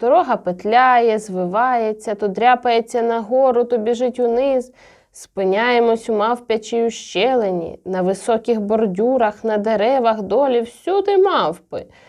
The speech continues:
Просять, канючать, вдоволено пищать.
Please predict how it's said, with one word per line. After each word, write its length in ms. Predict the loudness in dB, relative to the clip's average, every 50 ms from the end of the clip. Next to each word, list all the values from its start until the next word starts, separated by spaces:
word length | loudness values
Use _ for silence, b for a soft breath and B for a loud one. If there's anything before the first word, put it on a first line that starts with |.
| b b b b b b -6
Просять, 600 | -2 2 4 4 4 4 2 0 -4 -6 -6 -6
канючать, 760 | _ -8 -4 -2 0 0 2 2 0 0 -2 -2 -4 -4 -4
вдоволено 680 | -4 -2 2 2 2 4 4 4 4 4 2 2 0 -2
пищать. 840 | -2 -2 -2 -2 -4 -8 -10 -4 -2 0 2 2 0 0 -4 -10